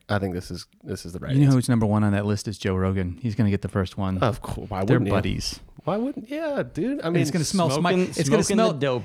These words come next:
Speaker 2: it's gonna
Speaker 3: together.
Speaker 2: smell like weed <laughs> when
Speaker 1: So,
Speaker 2: it rolls
Speaker 1: so
Speaker 2: up.
Speaker 1: I am,
Speaker 2: That pre-smoked.
Speaker 1: I am giving a gift of the bourbon that he was drinking and, uh, a simulated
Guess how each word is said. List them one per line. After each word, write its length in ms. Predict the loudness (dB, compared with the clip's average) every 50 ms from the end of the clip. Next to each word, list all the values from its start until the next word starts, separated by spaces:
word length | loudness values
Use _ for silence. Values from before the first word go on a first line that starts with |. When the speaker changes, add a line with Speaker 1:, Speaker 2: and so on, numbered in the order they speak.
| -6 -4
Speaker 2:
it's 140 | -4 -2 0
gonna 140 | 0 0
Speaker 3:
together. 100 | 0 -2
Speaker 2:
smell 100 | -2 -2
like 160 | -2 -2 -2 -2
weed 280 | -2 -2 -2 -2 -2
<laughs> 100 | -4 -2
when 120 | -4 -4 -2 0 0
Speaker 1:
So, 60 | 2
Speaker 2:
it 100 | 2 2
rolls 240 | 4 4 4 4 4
Speaker 1:
so 100 | 4 2 2 0
Speaker 2:
up. 40 | -2 -6 -10 -10 -8 -6
Speaker 1:
I 120 | -4 -4
am, 140 | -2 0 0
Speaker 2:
That 140 | 0 2 2
pre-smoked. 760 | 4 4 4 2 0 0 2 2 2 0 0 -6 -12 -12 -12 _ -4
Speaker 1:
I 120 | -2 0 2
am 180 | 2 2 2
giving 340 | 2 2 2 2 2 2 0
a 60 | 0
gift 460 | -2 0 0 0 0 0 -2 -6 -6 -4
of 320 | -4 -2 -2 -2 -4 -4 -2
the 360 | 0 0 2 2 0 -2 -2
bourbon 420 | -2 0 2 2 2 2 0 0
that 160 | 0 0 -2
he 100 | 0 0 0
was 140 | 0 0 0
drinking 540 | 0 0 0 0 0 0 -2 -2 -2 -4 -8 -12 -20 -20 -20 -20 -20 _ -6
and, 460 | -2 0 2 2 2 2 0 -2 -4 -8 _ _ _ _ _ -8 -4
uh, 360 | -2 0 0 0 0 -2 -4 -4 -4
a 60 | -4
simulated 840 | -2 -2 -2 0 2 4 4 4 2 0 0 0 0 -2 -4 -6